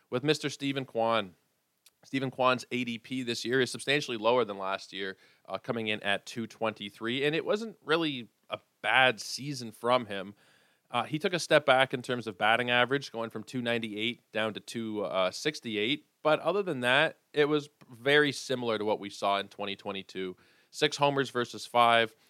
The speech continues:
eighty-nine runs versus ninety-three, fifty-two ribbies versus fifty-four, and nineteen stolen bases versus twenty-one.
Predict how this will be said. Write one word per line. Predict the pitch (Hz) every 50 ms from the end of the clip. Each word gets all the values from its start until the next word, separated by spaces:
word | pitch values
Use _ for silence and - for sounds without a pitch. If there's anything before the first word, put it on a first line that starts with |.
| _ _ -
eighty-nine | 131 131 131 127 123 117 117 113 117 120 113
runs | 113 113 113 113 107
versus | 101 107 104 - - 101 -
ninety-three, | 107 104 107 101 101 98 - - 117 123 120 120 117 113 - _ _ _ _ _ _ -
fifty-two | - 143 139 - 127 113 - - 139 131 123
ribbies | 123 123 123 120 117 110 104
versus | 104 110 104 - 104 98
fifty-four, | - - 107 101 - 101 - - - 131 131 127 127 127
and | 101 104 107 107
nineteen | 107 113 117 113 - - - 117 110 107
stolen | - - 113 107 107 104 101
bases | 95 104 101 101 - - 101 98
versus | 95 - 101 101 98 - - 95 95 -
twenty-one. | - - 101 98 98 92 90 87 98 95 85 64